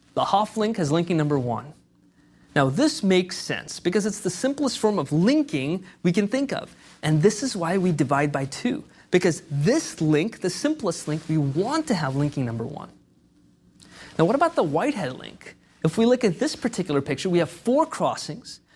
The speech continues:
It turns out two of them on the right two turn out to be plus one,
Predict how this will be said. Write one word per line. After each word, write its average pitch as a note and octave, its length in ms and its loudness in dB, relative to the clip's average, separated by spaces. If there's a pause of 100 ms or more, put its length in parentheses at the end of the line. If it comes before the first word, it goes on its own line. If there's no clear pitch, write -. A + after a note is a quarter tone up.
(200)
It G#3 100 2
turns C4+ 220 0
out A#3+ 180 0
two F4+ 300 2
of E3 100 -2
them C#3+ 240 -4
on D#3+ 160 -2
the D#3 100 2
right G#3 380 -2
two C#3+ 240 -2
turn F#3 220 -2
out F#3 140 0
to - 60 -14
be D3+ 120 -2
plus - 360 -4
one, C#3 320 -8